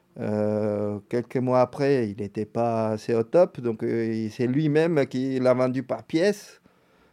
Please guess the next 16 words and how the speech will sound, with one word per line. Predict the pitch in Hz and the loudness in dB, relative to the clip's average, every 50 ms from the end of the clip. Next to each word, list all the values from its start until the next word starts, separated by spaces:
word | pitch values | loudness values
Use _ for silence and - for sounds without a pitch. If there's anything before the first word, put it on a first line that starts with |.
| - - - | -14 -6 -4
Euh, | 117 113 110 110 110 107 107 107 110 110 | 0 0 0 0 0 0 0 0 -2 -2
en | 113 | -4
fait, | 107 - 131 113 - - | 0 0 0 0 -2 -4
à, | 101 120 117 110 107 107 104 107 | -4 -2 -2 -2 -2 -2 -4 -6
à, | 92 - - - 117 113 113 110 110 110 110 110 107 107 107 104 104 107 113 | -8 -8 -6 -4 -4 -2 -2 -2 -4 -4 -4 -4 -4 -6 -6 -6 -6 -6 -6
à | 113 | -6
l'âge | 113 113 113 110 113 | -6 -6 -6 -6 -8
de | 107 110 | -12 -12
quinze | 107 - 113 110 113 113 120 | -12 -10 -10 -8 -8 -4 -4
ans, | 143 143 139 135 131 123 | -2 -2 -2 -2 -2 -2
il, | 113 107 107 107 104 107 104 104 - - _ - | -4 -4 -6 -8 -10 -10 -12 -12 -14 -20 _ -12
il | - 113 | -10 -6
faisait | - 117 110 104 113 117 | -4 -4 -4 -2 -2 -4
les | 113 110 110 | -2 -2 -4
virements, | 101 113 117 117 113 123 123 123 131 135 135 135 135 135 | -4 -2 -4 -4 -4 -4 -4 -4 -4 -2 -2 -2 -2 -2
les, | 135 117 110 101 104 104 | -2 -2 -2 -2 -4 -8